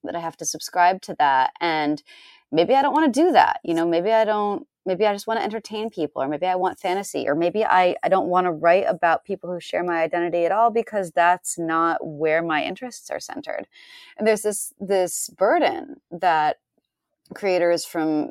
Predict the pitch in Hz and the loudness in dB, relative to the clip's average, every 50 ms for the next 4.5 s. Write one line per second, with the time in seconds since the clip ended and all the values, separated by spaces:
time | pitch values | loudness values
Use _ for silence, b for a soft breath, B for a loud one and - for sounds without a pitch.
0 | - - 175 170 143 143 143 - - 147 143 147 - 165 - 139 147 143 147 - | -6 -4 -4 -2 -2 -4 -6 -6 -6 -6 -6 -4 -4 -4 -4 -2 -4 -4 -4 -4
1 | 151 147 139 147 143 - 147 156 - - 143 156 147 143 151 - - 196 190 202 | -6 -4 -4 -4 0 0 0 0 0 -4 -6 -6 -6 -6 -8 -6 -2 0 2 2
2 | 226 240 220 185 156 160 151 143 143 143 143 - B B B B B B B B | 2 2 0 0 -2 -2 0 2 0 0 -2 -4 B B B B B B B B
3 | B B B - 170 180 180 170 165 160 151 - _ _ _ _ _ _ - - | B B B -8 0 2 2 4 4 2 0 -2 _ _ _ _ _ _ -20 -8
4 | 143 180 196 196 190 180 160 151 151 - | 2 4 4 4 4 2 -2 -4 -8 -10